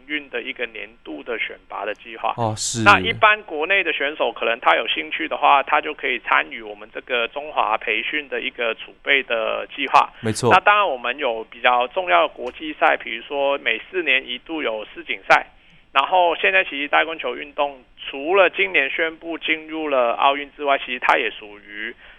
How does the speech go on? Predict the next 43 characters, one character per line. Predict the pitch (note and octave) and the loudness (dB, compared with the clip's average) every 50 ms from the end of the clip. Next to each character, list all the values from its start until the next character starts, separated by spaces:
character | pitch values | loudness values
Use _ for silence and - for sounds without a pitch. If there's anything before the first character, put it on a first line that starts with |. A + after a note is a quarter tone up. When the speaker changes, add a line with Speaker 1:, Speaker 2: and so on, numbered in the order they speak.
| _ - - | _ -10 -8
Speaker 1:
世 | F#3+ E3+ | 0 2
界， | D#3+ F3 E3 - - | 4 2 2 0 -4
以 | D3 C#3 C#3+ | -12 -8 -4
前 | C#3 - D#3+ D#3 D3 | 0 2 2 2 2
是 | - A3+ F#3+ | -2 -10 -10
属 | - D3 A#2+ A2+ | -10 -10 -8 -6
于 | A2+ B2+ - - | -6 -8 -8 -10
世 | E3 D#3 | -4 0
界 | D#3+ D#3 | 0 2
运 | D#3 D#3 D3+ D3 | 2 0 -4 -6
动 | D3+ D3 C#3+ | -6 -6 -4
会 | D#3 D3+ C#3+ | -4 -2 -2
的 | C3 A2+ | -2 -4
其 | - A2+ | -6 -10
中 | A2 C#3 B2 A#2+ | -14 -14 -14 -14
一 | B2 | -8
个 | A#2+ A#2+ A2+ - _ _ | -6 -6 -6 -8 _ _
比 | - A2 G2+ | -20 -6 -2
赛 | A#2+ A#2+ | -2 0
项 | A#2+ - B2 A#2+ | 0 -2 -4 -8
目。 | A2+ A2+ | -8 -6
Speaker 2:
是。 | A2 - - A#2 A2 G#2+ G2+ G2 F#2+ F#2 G2 G#2+ - _ _ | -4 -2 0 2 2 2 0 -2 -4 -6 -8 -12 -16 _ _
Speaker 1:
那 | - A3 A3+ | 4 4 4
所 | - A#3 | 6 2
以 | A3+ G3 - - | 2 0 2 2
这 | A3+ A3 A3 | 2 2 4
一 | G#3+ | 2
些 | G3+ A3 G#3 G#3 | 2 0 0 2
我 | F#3 C3+ | 0 -2
们， | A#2+ A#2+ A#2+ A#2 A#2+ B2+ A#2+ - | -4 -6 -10 -14 -16 -18 -10 -4
呃， | C3 B2+ A#2+ A#2+ | -2 -2 0 0
中 | - - F3+ F3 | -2 -4 -2 0
华 | D#3 C#3 | 0 0
队 | C3+ D3+ D#3 D#3 C#3+ - | 0 0 -2 -4 -4 -8
其 | - C#3 B2+ - | -12 -14 -14 -12
实 | C3 C3 C3 C3 C3 - | -8 -8 -6 -8 -6 -4
都 | - E3 E3 D3+ | -2 -2 -2 -2
是 | - E3+ D#3+ | -6 -10 -10
以 | B2+ A#2 G#2+ | -10 -12 -10
全 | - - - A#2 A#2+ C3 C3+ | -8 -4 -2 -2 -4 -4 -4
年 | C3 B2+ A#2+ A2+ A2+ A#2+ A#2+ - _ _ _ _ _ _ _ _ | 0 2 2 2 2 -4 -12 -20 _ _ _ _ _ _ _ _
大 | - F#3 F3+ | 2 2 4
概 | F3+ F#3+ F#3+ | 4 4 2